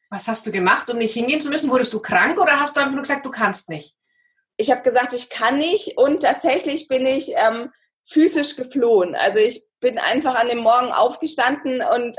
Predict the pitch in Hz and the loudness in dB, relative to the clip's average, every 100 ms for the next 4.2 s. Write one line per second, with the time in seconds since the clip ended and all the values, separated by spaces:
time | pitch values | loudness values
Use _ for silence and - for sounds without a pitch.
0 | 175 226 196 220 262 202 220 - 220 254 | -2 0 0 0 0 -2 -2 -2 0 0
1 | 262 254 240 262 - - 247 247 _ - | 0 -2 -2 0 -2 -4 -4 -6 _ -20
2 | - 262 247 - 294 294 277 240 240 247 | -14 -8 -6 -2 0 0 2 2 2 0
3 | 311 269 - 269 285 214 196 202 226 247 | -2 0 4 4 4 2 2 4 4 2
4 | 254 262 | 0 -2